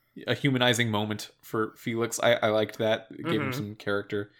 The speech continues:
Speaker 1: He didn't have a lot of
Speaker 2: Yeah.
Speaker 1: character in the first episode, so that was nice.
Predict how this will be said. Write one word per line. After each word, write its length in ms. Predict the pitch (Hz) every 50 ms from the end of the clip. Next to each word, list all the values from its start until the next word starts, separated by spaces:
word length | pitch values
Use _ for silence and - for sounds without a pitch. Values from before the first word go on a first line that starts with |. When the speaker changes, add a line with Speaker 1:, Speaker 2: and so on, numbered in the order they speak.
| _ _ _
Speaker 1:
He 80 | 151
didn't 180 | 160 208 202 156
have 140 | 123 127 120
a 40 | 107
lot 300 | 95 92 95 95 104 101
of 60 | -
Speaker 2:
Yeah. 40 | 180 -
Speaker 1:
character 260 | 92 90 87 - 95
in 60 | 90
the 60 | 90 85
first 260 | - 95 87 - -
episode, 460 | 92 92 98 95 - 104 98 98 98 - _ - _ _ _
so 140 | - - 127
that 80 | 120 117
was 180 | 117 107 -
nice. 240 | 101 87 90 - -